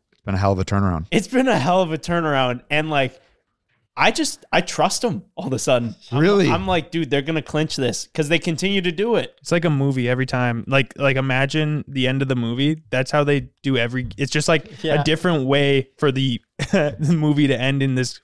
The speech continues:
Speaker 3: fantastic win.
Speaker 2: Bro, it,
Speaker 1: Mm-hmm.
Speaker 2: it's such a fairy tale story.
Speaker 3: Yeah,
Speaker 2: And
Speaker 3: exactly. Every time.
Speaker 2: the Super Bowl isn't out of the question, bro. If anyone's
Speaker 1: I
Speaker 2: gonna
Speaker 1: don't think
Speaker 2: do
Speaker 1: it
Speaker 2: it,
Speaker 1: is.
Speaker 2: it's gonna be the Vikes, bro.
Speaker 1: I love your enthusiasm.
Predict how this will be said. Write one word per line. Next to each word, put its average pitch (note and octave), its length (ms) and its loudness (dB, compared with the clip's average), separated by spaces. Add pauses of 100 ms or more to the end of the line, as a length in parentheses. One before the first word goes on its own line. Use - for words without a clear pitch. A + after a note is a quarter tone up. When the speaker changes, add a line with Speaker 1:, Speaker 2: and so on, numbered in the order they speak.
Speaker 3:
fantastic B2+ 680 0
win. A#2+ 300 0
Speaker 2:
Bro, D3 240 2
it, G2+ 240 -2
Speaker 1:
Mm-hmm. G2+ 100 -4
Speaker 2:
it's C#3+ 180 -2
such E3+ 360 0
a D#3+ 340 2 (140)
fairy C#3+ 320 0
tale C#3+ 320 0
story. D3 300 -4
Speaker 3:
Yeah, F4+ 200 4
Speaker 2:
And D4+ 140 -4 (100)
Speaker 3:
exactly. F3+ 560 0
Every F3 220 -2
time. D3 420 0 (240)
Speaker 2:
the D3 80 -4
Super A3+ 300 -2
Bowl A3+ 200 2
isn't G3 200 -2
out F#3 100 2
of F3+ 60 0
the E3 60 -4
question, C#3+ 440 -2 (100)
bro. C3 320 2
If D#3 140 0
anyone's A#3+ 380 0
Speaker 1:
I - 20 -2
Speaker 2:
gonna A#3 160 2
Speaker 1:
don't F3+ 60 0
think G3+ 100 2
Speaker 2:
do A#3 80 4
Speaker 1:
it C4 60 2
Speaker 2:
it, B3 60 0
Speaker 1:
is. - 80 -10 (260)
Speaker 2:
it's D#3+ 160 0
gonna F#3+ 240 0
be E3+ 140 -2
the D#3 100 -4
Vikes, C3+ 420 -2
bro. A#2 280 0 (360)
Speaker 1:
I B2+ 200 2
love C#3 380 0
your F3 120 4
enthusiasm. A2+ 840 0